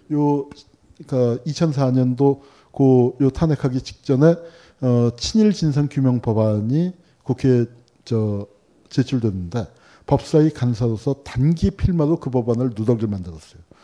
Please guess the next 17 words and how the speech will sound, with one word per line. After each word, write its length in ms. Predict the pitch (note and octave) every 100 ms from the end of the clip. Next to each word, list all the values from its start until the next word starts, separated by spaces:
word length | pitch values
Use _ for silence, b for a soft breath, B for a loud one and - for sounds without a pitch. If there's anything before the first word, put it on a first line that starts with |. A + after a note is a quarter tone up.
| b
그거는 280 | - F#3 D#3+
그때는 400 | D3+ - D3 E3+
한나라당도 640 | A3 A#3 A3 G3 E3 D#3+
합의를 240 | E3 E3+ D#3
해줬었습니다. 720 | D#3+ A2+ - - F2 D#2+ - _ _ _ _ _ _
한나라당도 600 | F#3 F3+ E3 C#3+ C3+ C#3+
여론을 420 | B2+ B2 B2+ C3+
타야 280 | - C3+ C#3+
하기 200 | B2 A2
땜-, 420 | - B2 A2+ A#2+ - -
때문에 320 | A#2+ A#2 C3+ - B B
일정하게 400 | B2+ C3 B2 C3+
합의를 280 | C#3 E3 D3+
해준 640 | D#3 D3+ C3 _ - B2+
건데 360 | A#2 G#2 A#2+ F3+ - b b b b b b -
한나라당 680 | A#3+ A#3 G#3+ G3+ F#3+ F#3+ F3
당론과는 880 | - D3 D#3+ D#3+ D3+ D3+ E3 F3